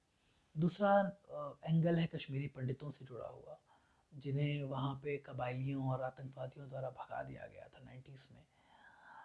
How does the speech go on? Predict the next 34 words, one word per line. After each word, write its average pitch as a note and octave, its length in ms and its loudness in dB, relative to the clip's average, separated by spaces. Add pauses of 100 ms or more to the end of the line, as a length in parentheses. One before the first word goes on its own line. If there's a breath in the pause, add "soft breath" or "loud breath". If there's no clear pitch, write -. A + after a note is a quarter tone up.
(200 loud breath)
शायद D#3 320 2
उन्हें D3+ 240 6
भी D3+ 80 4
वापस C3+ 360 2
अपने C#3+ 240 -12
घर, C#3 240 -8
अपने C3+ 300 -6
परिवार C3+ 680 -4
की C3+ 80 -18
तरफ C3+ 360 -12
लौट, - 160 -12
साथ - 260 -10 (180)
रहने C3+ 340 -2
का, C3 120 -4
लौटने A#2+ 400 -6
का B2+ 100 -12
मौका A#2+ 280 -8
मिलेगा C3 260 -4
अगर C3 160 -2
एक C3+ 160 -6
व्यवस्था - 380 -6
की B2+ 200 -20
स्थापना - 400 -20
वहाँ - 240 -16
होती - 260 -20
है - 140 -16
तो। - 200 -20 (1400 loud breath)
और C#3+ 160 4 (1900 soft breath)
रही A3 160 10
बात A3 340 12 (1800)
इस G#3+ 200 2
चीज़ G#3+ 180 4
की G#3 220 0
कि D3 480 0